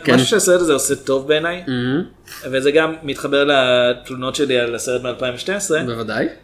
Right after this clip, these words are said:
Speaker 1: כן.
Speaker 2: אה, קודם כל, הוא מבהיר לי על ההתחלה למה דרד מיוחד, כי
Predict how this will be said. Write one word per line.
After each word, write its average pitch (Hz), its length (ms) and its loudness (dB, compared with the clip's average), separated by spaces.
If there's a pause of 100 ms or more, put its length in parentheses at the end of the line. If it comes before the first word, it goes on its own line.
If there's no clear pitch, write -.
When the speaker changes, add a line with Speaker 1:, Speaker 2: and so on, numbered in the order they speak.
Speaker 1:
כן. - 180 -8
Speaker 2:
אה, 135 540 2 (760)
קודם 254 280 0
כל, 277 240 4 (180)
הוא 151 220 -2
מבהיר 143 280 4
לי 156 100 6
על 156 120 8
ההתחלה 147 380 6
למה 131 220 -2
דרד 123 220 2
מיוחד, 123 480 2 (100)
כי 117 540 -4